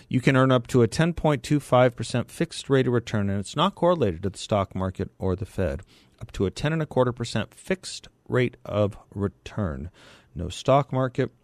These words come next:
no Federal Reserve. Check 'em out at invest Y refi dot com. That's invest, the letter Y, then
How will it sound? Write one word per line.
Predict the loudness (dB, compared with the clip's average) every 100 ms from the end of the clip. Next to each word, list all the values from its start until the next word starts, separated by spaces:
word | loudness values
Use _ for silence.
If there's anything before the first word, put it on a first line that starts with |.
| -6
no | -2 -2
Federal | -2 -2 0 -2 -2 -4
Reserve. | -8 -6 -8 -2
Check | 0 2
'em | 4
out | 6 4 2
at | -2 -2
invest | -2 2 0 0 -4
Y | -2 0
refi | 0 -2 0 0 0
dot | -6 -8
com. | -4 -2 -2 -6
That's | -10 -10 -8
invest, | 0 0 0 -10 -12
the | -4 -2
letter | -2 0
Y, | 4 4 2 -2 _ -20 -20 _ _ _
then | -10